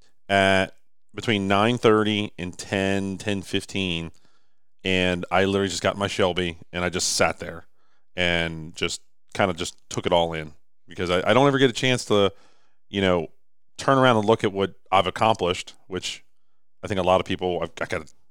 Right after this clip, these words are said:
I don't know, I at least got seven or eight D Ms this weekend about the cars and questions and the coaching program and all that, and it's like, holy cow, look how far I've come, and that's, that all just goes back to gratitude. You know, it's, it's amazing. I don't typically feel that way.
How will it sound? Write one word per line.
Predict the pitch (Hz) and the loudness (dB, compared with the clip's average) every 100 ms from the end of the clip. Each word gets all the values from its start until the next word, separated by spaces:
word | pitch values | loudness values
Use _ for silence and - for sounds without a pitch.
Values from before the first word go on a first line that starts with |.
| - - | -12 0
I | 92 | 2
don't | 82 | 2
know, | 73 73 - | -2 -2 4
I | 135 | 6
at | |
least | 131 123 - | 6 4 4
got | 92 - | 2 2
seven | - 117 101 | 2 4 4
or | 95 | 2
eight | 95 87 | -2 -2
D | 90 | -4
Ms | 85 | -4
this | 85 | -6
weekend | 92 80 87 85 | -6 -2 -4 -4
about | 82 80 | -4 -4
the | - | 0
cars | 117 120 104 98 92 | 4 6 6 2 -2
and | 82 - - - - - - | -10 -14 -20 -20 -20 -20 0
questions | - 131 - 98 98 90 | 2 4 2 -2 -2 -4
and | 92 90 90 - | -4 -6 -8 -8
the | 104 | -2
coaching | 143 139 131 117 | 2 2 2 2
program | 117 98 104 95 | 2 2 0 2
and | 98 | 2
all | 95 | 4
that, | 104 98 92 | 4 4 2
and | 95 | -2
it's | 92 90 | -2 0
like, | 95 90 - - - - - - - - - | 0 0 -2 -16 -20 -20 -20 -20 -20 -20 -4
holy | - 139 143 | 4 6 4
cow, | 131 123 101 92 90 - - | 4 6 6 6 6 0 -4
look | 110 - | 0 2
how | 98 | 2
far | - 104 90 | 4 4 4
I've | - | 2
come, | 104 92 | 0 0
and | 87 | 0
that's, | 92 - - - | -2 -2 -6 -4
that | 98 104 | 2 4
all | 101 98 | 4 2
just | 95 92 - - - | 0 -4 -6 -10 -2
goes | 98 87 | -2 0
back | 90 - | -2 -2
to | |
gratitude. | - 85 85 82 80 - - - | -2 -2 -2 -6 -12 -14 -20 -12
You | 87 | -10
know, | 82 85 | -8 -10
it's, | 95 - - | -12 -12 -10
it's | - | -8
amazing. | 87 85 85 82 | -4 -4 -4 -2
I | 87 | 2
don't | 101 - | 2 0
typically | - 85 - 82 | -8 -8 -6 -8
feel | - 95 | -6 -4
that | 80 67 | -2 -4
way. | 76 | -8